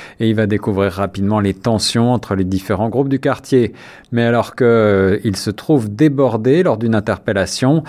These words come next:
un drone filme leurs moindres faits et gestes. Le film était déjà présenté au tif en deux mille dix-neuf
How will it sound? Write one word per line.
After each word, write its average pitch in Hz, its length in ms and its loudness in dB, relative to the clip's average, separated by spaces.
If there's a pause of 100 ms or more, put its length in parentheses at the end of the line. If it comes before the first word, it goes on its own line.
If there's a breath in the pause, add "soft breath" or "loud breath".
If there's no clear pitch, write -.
(280 loud breath)
un 156 140 2
drone 143 560 2
filme 151 640 0
leurs 120 300 0
moindres 113 520 2
faits 104 600 -4
et 101 120 2
gestes. 90 480 -4 (360 loud breath)
Le 127 220 0
film 135 260 2
était 127 200 2
déjà 123 220 0
présenté 127 500 0
au 123 140 4
tif - 460 0
en 117 120 2
deux 113 100 2
mille 113 180 2
dix-neuf 120 580 0